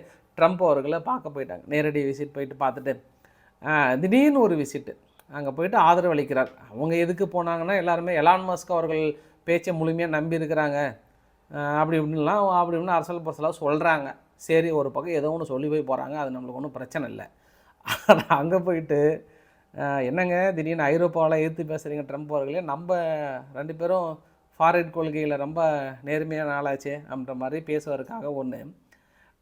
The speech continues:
ட்ரம்ப்புமே, ட்ரம்ப்ன்ற பாருங்க, எலான் மஸ்க்குமே பெரிய, பெரிய விஷயம், பெரிய ஆள்லாம் கிடையாது. ஏன் அப்படின்னா, ஒரு சில விஷயங்கள்ல பெரிய அளவுக்கு அந்த நாட்டோட இறையாண்மையிலே மூக்கு நுழைக்கிறதெல்லாம் நம்ம இன்னொரு ஆங்கிள்ல கூட பார்க்கலாம். நம்ம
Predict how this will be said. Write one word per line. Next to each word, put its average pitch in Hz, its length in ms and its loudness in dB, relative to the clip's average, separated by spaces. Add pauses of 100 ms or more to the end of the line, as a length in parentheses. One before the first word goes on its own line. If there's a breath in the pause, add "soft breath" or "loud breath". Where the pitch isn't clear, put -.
(120)
ட்ரம்ப்புமே, 254 600 2 (140)
ட்ரம்ப்ன்ற 175 520 -4
பாருங்க, 147 260 -2
எலான் 190 320 2
மஸ்க்குமே 196 480 -4 (380)
பெரிய, 156 380 -2
பெரிய 165 280 -4
விஷயம், 135 400 -8
பெரிய 156 320 -2
ஆள்லாம் 135 320 -2
கிடையாது. 131 600 -8
ஏன் 143 220 -2
அப்படின்னா, 127 360 -6 (560 soft breath)
ஒரு 170 160 2
சில 214 220 2
விஷயங்கள்ல 190 800 0
பெரிய 190 280 -4
அளவுக்கு 180 420 -2
அந்த 165 160 -4
நாட்டோட 170 540 0
இறையாண்மையிலே 170 760 -2
மூக்கு 170 320 -8
நுழைக்கிறதெல்லாம் 143 560 -6
நம்ம 156 280 -4 (380)
இன்னொரு 175 360 2
ஆங்கிள்ல 151 320 0
கூட 139 140 -6
பார்க்கலாம். 131 400 -6
நம்ம - 260 -12